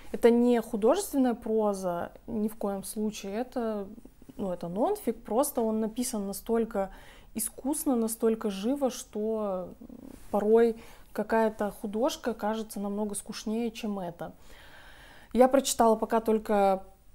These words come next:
книги про Щукиных и Морозовых, у меня там еще маринуется книга об Остроухове, и вот, э, появились Рябушинские. Как обычно, вот этот вот софт-тач, на котором остаются следы,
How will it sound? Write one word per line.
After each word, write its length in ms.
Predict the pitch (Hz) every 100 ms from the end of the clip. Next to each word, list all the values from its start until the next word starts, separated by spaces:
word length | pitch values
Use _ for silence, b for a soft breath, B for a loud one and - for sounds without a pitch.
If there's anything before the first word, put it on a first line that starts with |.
| - -
книги 320 | - 240 208
про 160 | 202 208
Щукиных 520 | - 240 220 208 -
и 20 |
Морозовых, 640 | 202 202 277 392 330 269
у 40 | 233
меня 160 | 208
там 180 | 202 196
еще 200 | 196 -
маринуется 800 | 208 208 220 214 208 - - 185 180
книга 260 | 214 202
об 120 | 202 196
Остроухове, 880 | - 208 214 320 - 339 330 320 -
и 160 | 226 240
вот, 420 | 208 214 214 -
э, 300 | 190 185 175 - - -
появились 500 | 220 208 202 233 220
Рябушинские. 760 | 220 202 202 - 226 208 - 185
Как 220 | 202 202
обычно, 400 | 196 220 - 196
вот 140 | 196
этот 260 | 196 196 185
вот 160 | 190 -
софт-тач, 580 | 202 - 285 370 -
на 80 | 240
котором 340 | 226 220 214 220
остаются 560 | 202 - 208 214 214 208
следы, 580 | - 208 202 196 302